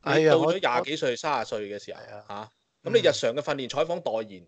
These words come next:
Speaker 2: 都係畀佢老母一手包辦嘅。噉好大鑊咯！你一個成年人，你係咪應該自己去接觸個社會呢？而唔係有個阿媽喺前面擋住呢？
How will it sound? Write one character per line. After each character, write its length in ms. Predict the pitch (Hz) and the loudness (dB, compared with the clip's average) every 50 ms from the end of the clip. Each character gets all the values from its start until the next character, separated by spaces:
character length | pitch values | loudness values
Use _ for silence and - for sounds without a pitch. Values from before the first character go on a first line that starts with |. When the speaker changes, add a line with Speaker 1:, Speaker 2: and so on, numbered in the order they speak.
| _ | _
Speaker 2:
都 180 | - 202 208 160 | 2 4 4 6
係 100 | 131 120 | 4 4
畀 140 | - 143 160 | 4 4 2
佢 60 | 156 143 | 4 4
老 80 | 127 | 4
母 140 | 123 131 139 | 4 4 2
一 80 | 156 151 | 2 2
手 140 | - 131 120 | 2 0 0
包 160 | - 131 131 | 2 0 0
辦 240 | - 107 - - 104 | -2 -4 -8 -8 -16
嘅。 100 | 98 _ _ _ _ _ _ _ _ _ _ _ - _ - _ _ - - - - - - _ - - - - | -20 _ _ _ _ _ _ _ _ _ _ _ -20 _ -20 _ _ -20 -20 -20 -20 -20 -20 _ -20 -20 -20 -14
噉 100 | - 143 | -12 -6
好 140 | 139 120 127 | -2 -2 0
大 160 | 120 104 92 | 0 0 0
鑊 140 | 92 90 87 | 0 -2 -2
咯！ 180 | - 120 - _ _ _ _ _ _ _ _ _ _ _ _ _ - _ _ _ - | -4 -8 -12 _ _ _ _ _ _ _ _ _ _ _ _ _ -20 _ _ _ 0
你 140 | 135 143 | 2 6
一 80 | 160 185 | 6 6
個 280 | 190 - - 143 135 131 | 6 6 6 6 6 6
成 240 | - - 110 95 92 | 4 0 -4 -4 -6
年 160 | 90 92 92 | -12 -12 -12
人， 160 | 95 85 82 _ _ _ _ _ | -12 -12 -14 _ _ _ _ _
你 100 | - 127 | 0 2
係 80 | 135 139 | 2 4
咪 100 | 127 120 | 4 2
應 340 | 127 151 180 180 175 180 165 - | 2 2 -2 -2 -2 -8 -4 4
該 380 | - 156 156 156 156 156 - _ _ _ _ _ - - - _ _ - | 6 8 8 8 8 6 2 _ _ _ _ _ -20 -20 -20 _ _ -10
自 160 | - - 117 | -6 -4 2
己 160 | 107 165 170 | 4 4 4
去 280 | 147 139 127 120 120 120 | 6 6 6 4 4 0
接 140 | 117 - 123 | -4 -6 -2
觸 140 | 113 160 131 | 0 2 2
個 100 | 120 - | 2 2
社 180 | - 110 104 | 2 0 0
會 120 | 107 113 123 | 0 -2 -2
呢？ 120 | 139 143 - _ _ _ _ _ _ - | -2 -6 -12 _ _ _ _ _ _ -10
而 60 | 110 | -8
唔 100 | 110 107 107 | -6 -2 2
係 140 | 110 110 110 | 2 2 4
有 180 | 113 117 120 | 6 6 6
個 60 | 123 127 | 8 6
阿 60 | 123 | 6
媽 180 | 135 139 139 143 | 6 4 4 4
喺 20 | |
前 160 | 139 - 117 | 4 2 -4
面 100 | 95 95 98 | -10 -10 -10
擋 200 | 98 90 110 123 | -8 -6 -6 -8
住 140 | 127 - 95 | -6 -6 -8
呢？ 120 | 95 120 | -8 -8